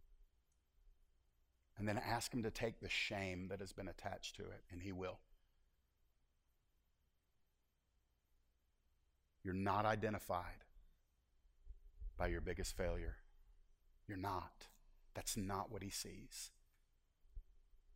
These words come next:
No matter how loudly the enemy screams it,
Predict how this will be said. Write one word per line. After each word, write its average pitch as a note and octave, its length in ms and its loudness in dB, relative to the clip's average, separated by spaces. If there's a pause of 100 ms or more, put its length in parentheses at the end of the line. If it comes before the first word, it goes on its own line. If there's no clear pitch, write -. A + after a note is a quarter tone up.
(560)
No F2 60 -4
matter F#2 240 6
how G2 260 6
loudly G2 640 6
the A2+ 160 2
enemy A2+ 300 0
screams F#2 460 -4
it, G2 160 -6